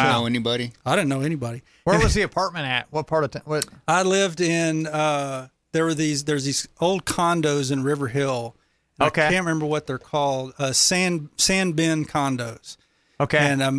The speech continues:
Speaker 3: I moved into one of those and lived there for, I don't know, close to a year before I bought a house.
Speaker 1: So, so you first came to Kerrville. This was nineteen ninety-five, all right? So
Speaker 3: Mm-hmm.
Speaker 1: let's go back to nineteen ninety-five. You didn't know anybody here.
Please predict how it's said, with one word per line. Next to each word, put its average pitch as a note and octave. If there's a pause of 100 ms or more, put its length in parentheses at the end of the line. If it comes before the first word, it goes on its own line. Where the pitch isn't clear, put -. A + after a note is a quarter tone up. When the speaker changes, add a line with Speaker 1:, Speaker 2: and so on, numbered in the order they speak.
(100)
Speaker 3:
I C#3
moved C#3+
into C#3
one C3+
of B2
those A#2+
and C3+
lived C#3+
there C#3
for, B2 (300)
I B2+
don't A#2+
know, A#2
close D3
to -
a C3
year B2+
before B2
I -
bought A#2
a -
house. A2+
Speaker 1:
So, G#3 (100)
so G#3+ (260)
you G#3
first A#3+
came A3
to -
Kerrville. F3+
This G3
was F#3
nineteen E3+
ninety-five, C3
all C#3
right? C3+
So D#3
Speaker 3:
Mm-hmm. D#3+
Speaker 1:
let's F3
go G#3+
back F#3
to E3
nineteen D#3+
ninety-five. C3+
You G3+
didn't A#3+
know D#3
anybody C#3
here. A#2